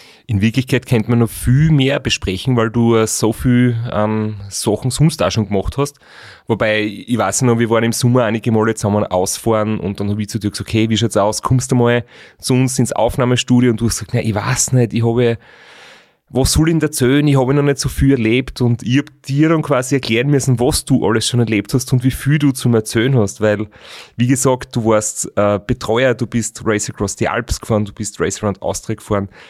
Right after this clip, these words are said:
du bist, äh, Veloblitz, äh, Mastermind, du machst, äh, organisierst, äh, kleinere Rennen, also hoffentlich kommen wir mit einer Episode noch durch, aber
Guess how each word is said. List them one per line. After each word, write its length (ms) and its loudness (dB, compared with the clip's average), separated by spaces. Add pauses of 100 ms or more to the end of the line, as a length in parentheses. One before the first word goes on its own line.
(180)
du 80 -8
bist, 480 -8
äh, 280 0 (240)
Veloblitz, 920 -2 (380)
äh, 200 -4
Mastermind, 960 -2
du 80 0
machst, 560 -4
äh, 180 0
organisierst, 800 -4
äh, 220 -4
kleinere 440 -6
Rennen, 300 0
also 360 -2 (1200)
hoffentlich 520 0
kommen 180 2
wir 100 4
mit 160 2
einer 240 0
Episode 460 0
noch 120 2
durch, 320 0 (320)
aber 500 2